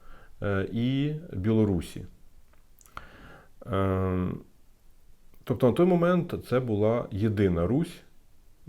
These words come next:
Е, і я думаю, що зараз до цього дуже багато уваги, і вже багато хто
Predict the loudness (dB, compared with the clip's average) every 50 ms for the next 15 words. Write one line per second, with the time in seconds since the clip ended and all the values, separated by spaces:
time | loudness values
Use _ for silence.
0 | -6 -2 0 0 0 0 -2 -4 -4 -4 -2 -2 -2 -2 -2 -2 -2 -2 -2 -4
1 | -4 -4 0 0 0 0 -2 -6 -16 -20 -20 -20 -20 -20 -20 -16 -6 -4 0 2
2 | 4 4 4 4 4 2 2 0 -2 -2 0 -2 -2 0 0 0 0 0 0 0
3 | 2 0 0 0 0 0 0 2 2 2 2 2 0 0 0 2 0 0 2 2
4 | 2 0 0 0 -2 -6 -4 -2 0 0 0 0